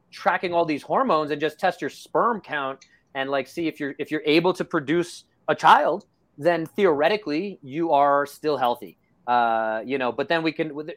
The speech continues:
obviously adding in all these other tests is gonna give us more data and more ability to say, "Well, you are trending in these ways." And again,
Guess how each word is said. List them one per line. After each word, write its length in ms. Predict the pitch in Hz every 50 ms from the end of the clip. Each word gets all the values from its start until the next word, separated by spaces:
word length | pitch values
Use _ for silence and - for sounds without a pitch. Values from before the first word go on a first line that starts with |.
| - -
obviously 460 | 156 170 170 160 - 175 165 151 143 -
adding 260 | 143 151 160 156 151 156
in 160 | 156 147 143
all 160 | 143 143 143
these 160 | 139 139 127
other 160 | 143 131 123
tests 300 | 113 - - 156 147 -
is 80 | 135 123
gonna 140 | 123 123 117
give 140 | 113 131 127
us 140 | 120 -
more 800 | 123 123 127 135 143 156 151 143 135 127 120 120 120 - 113 - _ _ _ _ _ _ _ 113
data 360 | - 143 131 135 147 151 151 135
and 100 | 123 117
more 320 | 110 117 143 151 147 143
ability 480 | 135 123 107 139 139 151 151 139 127 127
to 100 | 117 117
say, 420 | - - - 123 120 117 113 110 _ _ _ _ -
"Well, 260 | 151 175 190 185 180
you 160 | 165 160 160 175
are 80 | 175
trending 400 | 170 - - 170 165 160 151 147
in 120 | 139 135 139
these 220 | 143 139 127 110
ways." 400 | 113 139 156 147 127 120 117 110
And 160 | 123 117 120
again, 320 | 117 123 139 131 120 117